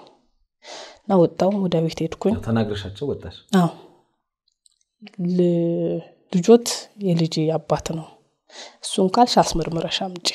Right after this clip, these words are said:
Speaker 1: አለበለዚያ አናቅም አለችኝ። እሺ ብዬ ወጣሁኝ። ከዛ ወጣሁኝ፣ በቃ ነገሩን ተውኩት። ለምን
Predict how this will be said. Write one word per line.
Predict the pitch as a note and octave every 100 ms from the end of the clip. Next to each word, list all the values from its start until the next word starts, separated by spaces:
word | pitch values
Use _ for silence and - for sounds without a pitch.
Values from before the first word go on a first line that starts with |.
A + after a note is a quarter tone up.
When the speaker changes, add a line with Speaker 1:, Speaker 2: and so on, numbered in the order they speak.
| - - _ -
Speaker 1:
አለበለዚያ | D#3+ E3 E3+ E3+ F#3+
አናቅም | E3+ D#3 D#3+ - - - -
አለችኝ። | D#3 - - - - _ - - - - _
እሺ | - - - - -
ብዬ | - E3+ F#3
ወጣሁኝ። | F#3 E3 F3 D#3 - - _ _ - - - - - _ _
ከዛ | - F3 G#3 B3+ C#4+ - _ _ _ _ _ _ _ _ _ _
ወጣሁኝ፣ | - F#3+ - F3 F#3+ F3+
በቃ | D#3+ - E3+ F3 E3 F#3
ነገሩን | G3+ G3 F#3+ G3
ተውኩት። | G3 A#3 - - - - - - _ _ _ _ -
ለምን | G3+ A#3+